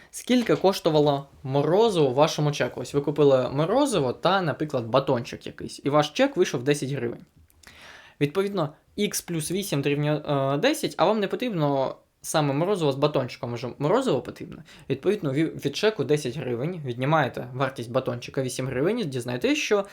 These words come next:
ваше морозиво коштувало дві гривні. Але яким чином ви це зробили? І ось тут помилково, ще із шкільної системи, ми, м, використовуємо таку, скажімо так,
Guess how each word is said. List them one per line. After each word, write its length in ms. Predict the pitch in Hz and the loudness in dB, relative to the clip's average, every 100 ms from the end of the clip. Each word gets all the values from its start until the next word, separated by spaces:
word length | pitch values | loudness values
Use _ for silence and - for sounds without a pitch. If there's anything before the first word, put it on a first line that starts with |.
| - - | -14 -2
ваше 240 | 156 151 | -2 0
морозиво 460 | 151 147 190 190 135 | -2 0 0 0 -2
коштувало 420 | 151 151 143 123 | -2 -2 -2 -2
дві 160 | 117 135 | 0 -2
гривні. 340 | 135 110 - - _ - | -2 -8 -12 -20 _ -2
Але 160 | 139 | 0
яким 260 | 156 240 240 | 0 0 -2
чином 260 | 190 180 | 0 -2
ви 80 | 127 | -2
це 140 | - 135 | -2 -2
зробили? 320 | 131 123 - - _ _ _ _ _ - - - | -4 -8 -12 -18 _ _ _ _ _ -20 -20 -4
І 80 | 139 | 0
ось 160 | 147 - | 0 2
тут 280 | 143 147 | 2 2
помилково, 880 | 180 165 143 131 - 240 277 226 131 | 0 2 0 -2 0 2 4 2 0
ще 260 | - - 185 | -2 0 0
із 120 | 147 | 0
шкільної 340 | - 156 160 | 0 0 0
системи, 480 | - 156 - 277 254 | -2 -6 -2 0 0
ми, 560 | 165 180 185 185 156 147 - - | 0 -2 -2 -2 -4 -8 -16 -10
м, 300 | 135 131 123 | -6 -4 -4
використовуємо 500 | 143 175 165 196 160 | -2 -2 0 2 2
таку, 500 | 147 139 156 143 - - _ _ | -2 -2 0 2 0 -8 _ _
скажімо 360 | - 139 135 | -4 -2 0
так, 320 | 131 127 - | -2 -2 -6